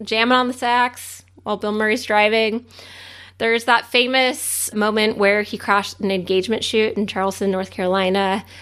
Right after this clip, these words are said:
wound up posing for a photo with the couple. And I loved this one 'cause I heard an interview with Bill Murray where he's talking about it. And he says, like, "I don't try to do this. Like, I'm just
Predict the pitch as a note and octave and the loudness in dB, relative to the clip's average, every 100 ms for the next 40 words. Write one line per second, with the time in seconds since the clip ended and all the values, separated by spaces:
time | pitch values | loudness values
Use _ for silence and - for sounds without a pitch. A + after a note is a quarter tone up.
0 | - - G#3 G3+ G3 - - - G3+ F#3 | -20 -6 0 2 2 -2 -8 -4 -2 0
1 | G3+ G#3 - G3 F#3 F#3+ - C#4 C4+ C4+ | -2 -2 -4 -2 -2 -6 -2 2 4 4
2 | C4 C4 - - B3 A#3+ A#3 A3+ A#3 - | 2 -2 -6 -2 -2 2 2 2 0 -4
3 | - - - C4+ D4+ D4+ E4 G4 C4 A#3 | -14 -14 -2 2 2 2 0 0 2 0
4 | - G#3 G3+ A3+ A3+ G#3+ A3 D4 C4+ A#3 | 2 0 2 2 4 2 2 0 0 0
5 | A3 G#3+ G3+ G3 G3 F#3+ F#3+ F#3+ F#3+ F#3+ | -2 0 -2 -2 -4 -6 -6 -6 -6 -8
6 | - F#3 F3+ F#3+ F#3 F#3 G3 F#3+ - A3+ | -10 -12 -10 -8 -6 -4 0 -2 -2 -6
7 | D4+ D4+ A3+ G3+ F#3+ G#3+ G3+ - A3+ D4 | -4 -2 0 0 0 -4 -6 0 2 4
8 | F#4 - _ _ - - G3 G#3 G#3+ F#3 | 2 -2 _ _ -12 -2 2 2 2 0
9 | G3 F#3+ F#3 - F#3+ G3 G3+ B3 | -2 -2 -4 -4 -4 -2 -2 -4